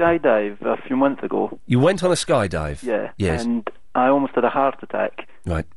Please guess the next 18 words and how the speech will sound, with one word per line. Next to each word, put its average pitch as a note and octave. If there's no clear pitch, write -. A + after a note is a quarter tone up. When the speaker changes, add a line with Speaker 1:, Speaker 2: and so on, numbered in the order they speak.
Speaker 2:
But C#3+
the, D3
that, -
Speaker 1:
But -
Speaker 2:
I, C#3+
I D3
went F3+
through F#3
with C3+
it -
because B2+
I C#3
didn't D3
know C#3+
what C#3
to B2+
expect. -
Speaker 1:
Yes. E2